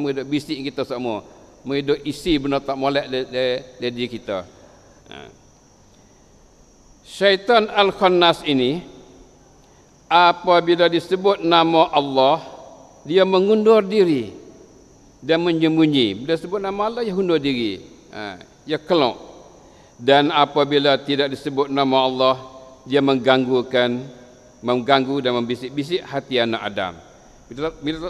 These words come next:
bila tak sebut nama Allah, dia mari harulah. Ha, diri kita ni. Dia mari ilham gitu, ilham gini, dia nampak gitu, nampak gini, nampak benda tak molek lah. Ha, tu cel tu. Sebab tu bila mari bisikkan lagu tu, kita, "Auzubillah minasyaitanirrajim."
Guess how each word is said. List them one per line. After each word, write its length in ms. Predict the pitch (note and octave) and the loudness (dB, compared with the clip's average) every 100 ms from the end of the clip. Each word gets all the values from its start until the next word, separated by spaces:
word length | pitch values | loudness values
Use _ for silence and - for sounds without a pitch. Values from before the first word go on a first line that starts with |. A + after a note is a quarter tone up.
| D#3 | -10
bila 240 | D3 E3 | -4 -4
tak 240 | E3 - - | -2 -4 -2
sebut 160 | F3 | -2
nama 320 | F3 F3+ F3+ | 0 2 2
Allah, 240 | F#3+ G#3+ A3 | 2 0 -2
dia 160 | E3+ | -4
mari 160 | D3+ D#3 | -2 -2
harulah. 480 | C#3 C#3 B2+ G#2+ G2+ - - - - - - _ - | -2 -4 -4 -4 -6 -12 -20 -20 -20 -20 -20 _ -12
Ha, 360 | A2 G#2+ F#2 F2 F#2 G#2 | -8 -8 -10 -14 -20 -12
diri 360 | A2+ B2 A#2 | -8 -6 -8
kita 240 | A2+ A2 G2+ | -8 -6 -6
ni. 160 | E2+ E2+ - | -10 -18 -18
Dia 240 | A#2 A#2+ | -8 -6
mari 240 | A#2 A2+ B2 C3 C3 A#2+ - | -6 -8 -8 -12 -14 -16 -14
ilham 360 | B2 A2+ B2+ B2 | -12 -8 -8 -8
gitu, 280 | A#2 - B2 | -10 -12 -14
ilham 420 | B2 A#2+ A#2 B2+ B2 | -14 -14 -8 -8 -6
gini, 320 | B2 B2+ B2 | -8 -8 -8
dia 80 | B2+ | -8
nampak 400 | B2 B2 B2 A#2 | -8 -10 -14 -14
gitu, 240 | B2+ C3 | -14 -10
nampak 280 | B2 A#2+ A#2+ | -10 -8 -12
gini, 200 | B2 C3+ | -10 -8
nampak 200 | D3 D3+ F3 | -8 -8 -8
benda 160 | F3 | -10
tak 160 | F3+ F#3+ | -10 -6
molek 300 | F#3+ F3 E3+ G#3 | -4 -2 -4 -6
lah. 120 | G3+ - - - - - - | -8 -12 -20 -20 -20 -20 -10
Ha, 160 | A#2+ | -10
tu 160 | - E3 | -8 -10
cel 320 | - D3+ C#3 | -2 0 0
tu. 160 | E3 D#3+ | -4 -8
Sebab 240 | D3+ E3 | -6 -8
tu 80 | E3 | -8
bila 240 | D#3 E3 E3 | -6 -4 -2
mari 280 | E3 F3 E3+ | 0 -2 -2
bisikkan 400 | E3+ - - F3+ | -6 -10 -8 -4
lagu 240 | F#3 G3 | -4 -4
tu, 120 | A3 G3+ | -4 -6
kita, 240 | - D#3+ | -4 -2
"Auzubillah 560 | D3 D3+ C3 C#3 C3 B2+ | -2 -2 -4 -2 0 0
minasyaitanirrajim." 880 | B2 - A#2+ A#2+ A#2 A2+ G#2 G#2 | -4 -4 -6 -4 -6 -6 -6 -10